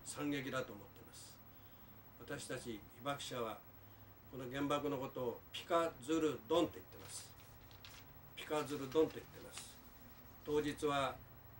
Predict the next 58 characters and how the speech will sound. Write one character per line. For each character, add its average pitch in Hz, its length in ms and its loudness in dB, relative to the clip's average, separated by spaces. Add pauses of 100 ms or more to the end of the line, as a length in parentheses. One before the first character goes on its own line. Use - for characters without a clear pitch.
エ 156 60 4
ノ 180 160 8
ラ・ 175 160 10
ゲ 160 220 8
イ 147 40 2
と 139 80 -4
い 120 80 2
う 117 100 0
ビ 165 180 10
ー 156 40 12
二 139 120 8
十 123 120 -2
が 117 80 -2
た - 220 -8
っ - 40 -8 (120)
た 156 80 4
一 143 80 2
機、 143 60 -6 (880)
リ 139 80 -6
ト 180 160 6
ル 180 80 10
ボ 175 180 10
ー 151 40 8
イ - 20 4
っ - 20 -8
て 127 140 -6
い - 20 2
う 117 80 -4
小 175 220 6
さ 147 140 4
な 123 100 4
砲 160 240 4
弾 165 180 8
型 156 220 6
の 151 320 6
爆 135 200 0
弾 139 220 0
が 131 160 2 (260)
た 151 60 -2
っ - 40 -6 (100)
た 175 80 4
一 160 120 4
発、 - 360 2 (520)
広 147 160 4
島 139 160 0
に 135 120 0
投 135 180 -4
下 127 140 0
さ 123 100 -6
れ 117 100 0
た 120 120 -2
わ 113 60 0
け 104 120 -8
で - 100 -12
す。 - 200 -10 (720)
そ 143 80 -8
し - 140 -6
て 131 260 0